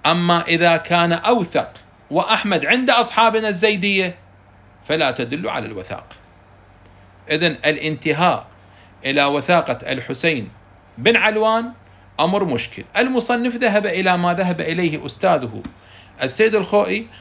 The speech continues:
وانتهى إلى وثاقة الحسين بن علوان. هذا بالنسبة إلى الحسين بن علوان. نأتي إلى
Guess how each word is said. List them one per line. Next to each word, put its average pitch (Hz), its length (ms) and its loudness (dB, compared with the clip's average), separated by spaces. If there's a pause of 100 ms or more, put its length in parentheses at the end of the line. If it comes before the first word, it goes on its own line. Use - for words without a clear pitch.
(160)
وانتهى 202 500 0
إلى 180 140 4
وثاقة 170 540 2 (500)
الحسين 165 680 -2 (260)
بن - 160 0
علوان. 95 420 -4 (160)
هذا 214 340 2
بالنسبة 185 500 -2
إلى 165 420 -2 (440)
الحسين 160 640 -2 (520)
بن 131 160 -2
علوان. 92 380 -6 (1500)
نأتي 233 480 -2
إلى 202 340 4